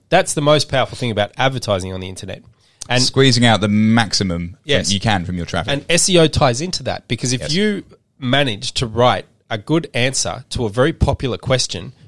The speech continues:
Speaker 1: you bring in a stack of traffic of qualified people. If someone types in, "How much does Facebook ads cost?" they're potentially a customer of ours. If someone types in,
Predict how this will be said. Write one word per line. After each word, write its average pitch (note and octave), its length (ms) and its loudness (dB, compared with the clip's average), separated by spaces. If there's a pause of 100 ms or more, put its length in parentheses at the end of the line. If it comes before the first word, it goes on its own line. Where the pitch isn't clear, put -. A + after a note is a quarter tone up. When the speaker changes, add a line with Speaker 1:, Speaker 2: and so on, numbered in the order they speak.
Speaker 1:
you A#2+ 100 -2
bring C#3 220 2
in C3 80 0
a A2 60 0
stack - 340 0
of B2 80 -6
traffic - 400 -4 (380)
of A2+ 100 -16
qualified C#3 460 2
people. G#2+ 240 -8
If - 220 -12
someone C4 200 2
types G3+ 220 4
in, D3 80 2
"How D3 100 4
much C#3+ 160 2
does - 140 -4
Facebook - 400 0
ads G2+ 180 0
cost?" - 400 -6 (300)
they're F#3+ 100 4
potentially D3+ 460 0
a G#2 40 -4
customer A#2+ 360 0
of F#2 80 -4
ours. - 280 -4 (320)
If - 60 -4
someone A3 220 2
types E3+ 260 2
in, B2+ 200 0